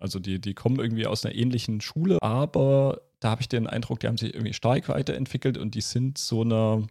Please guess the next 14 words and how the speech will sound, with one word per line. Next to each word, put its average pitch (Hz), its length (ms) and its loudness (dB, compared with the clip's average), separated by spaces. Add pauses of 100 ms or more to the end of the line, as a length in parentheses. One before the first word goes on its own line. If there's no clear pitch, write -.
(140)
Band, 120 380 6
wo 117 220 4
viele 135 480 4
junge 131 500 6
Menschen, 131 540 2
die, 113 400 4
die 104 400 2
eher 104 200 2
progressiveren 135 840 0
Metal 120 400 4
und 104 240 -2
die, 104 180 0
die - 260 -4
eher, 104 640 0